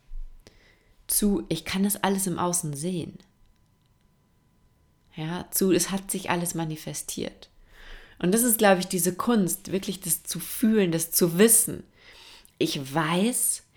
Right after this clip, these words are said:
und das ist, wenn ich's nicht wissen würde, könnte ich's jetzt hier nicht sagen, weil dieser Podcast geht dann raus und dann ist es so, ich weiß, dass alles da ist und alles kommt und dann in einem halben Jahr sagt ihr dann, „Ja, und Lara, wo ist es denn? Oder es ist nix da.“ Aber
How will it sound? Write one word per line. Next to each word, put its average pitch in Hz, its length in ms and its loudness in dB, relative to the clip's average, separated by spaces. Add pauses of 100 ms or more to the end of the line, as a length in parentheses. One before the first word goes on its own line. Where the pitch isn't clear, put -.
(260)
und 160 120 12
das 160 140 2
ist, 175 260 0
wenn 160 220 4
ich's 156 80 0
nicht 147 180 -2
wissen 170 300 2
würde, 190 180 6
könnte 175 220 2
ich's 160 80 -2
jetzt 143 140 0
hier 156 100 2
nicht 143 120 -2
sagen, 170 220 4
weil 143 140 2
dieser 147 180 2
Podcast 196 480 -4
geht 151 160 -4
dann 143 140 -4
raus 175 320 4
und 147 80 -4
dann 147 120 -2
ist 143 140 -8
es 143 100 -2
so, 147 300 -2 (960)
ich - 260 -16
weiß, 151 260 4
dass 160 120 -2
alles 170 280 2
da 185 180 2
ist 185 80 -4
und 170 80 4
alles - 160 12
kommt 196 260 0
und 147 80 -4
dann 151 160 -2 (640)
in 156 140 0
einem 147 160 -2
halben 165 260 6
Jahr 151 180 2
sagt 156 220 0
ihr 156 80 2
dann, 156 80 0
„Ja, 208 140 6
und 220 240 2
Lara, 202 280 4
wo 190 60 2
ist 214 140 2
es 202 160 0
denn? 170 160 2
Oder 165 140 4
es 165 120 -2
ist 175 140 -4
nix 170 240 0
da.“ 220 280 2 (300)
Aber 190 260 6